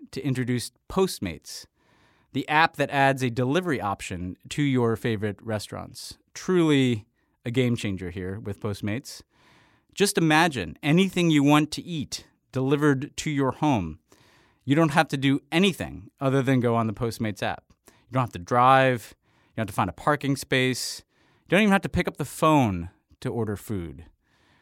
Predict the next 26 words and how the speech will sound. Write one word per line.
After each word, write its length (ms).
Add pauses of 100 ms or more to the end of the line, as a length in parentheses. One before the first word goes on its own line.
(200)
That 120
is 80
how 180
much 640 (440)
the 80
world 240
is 100
changing 680
for 200
the 80
better 520 (440)
because 300
of 80
Postmates. 640 (680)
You 100
can 120
just 220
download 340
the 140
app 340
and 180
order 320 (200)
twenty-four 500
hours 200
a 40
day, 460